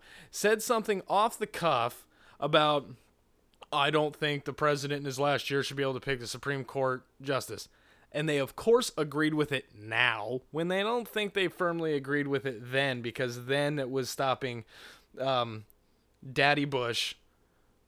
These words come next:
And I don't even think it even stopped. It was a hypothetical. I'm not even sure that it really happened. And on top of that,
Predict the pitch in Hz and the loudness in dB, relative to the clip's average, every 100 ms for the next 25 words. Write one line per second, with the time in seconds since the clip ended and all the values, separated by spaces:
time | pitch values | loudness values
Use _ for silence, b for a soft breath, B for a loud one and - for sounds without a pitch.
0 | _ - 240 285 320 320 262 277 277 254 | _ 0 2 4 2 0 -2 -2 -2 -2
1 | - 240 196 185 - 220 165 - 170 214 | 0 2 2 0 -2 -4 -6 -4 -2 -2
2 | 127 117 147 208 202 - 190 190 170 185 | -2 -2 0 0 0 0 2 2 2 2
3 | 165 175 202 127 - 208 285 247 233 - | 0 -2 -2 -6 -6 -2 0 0 -2 -6
4 | B B - 185 196 320 277 165 156 160 | B B -2 0 2 0 0 2 4 2
5 | - | -2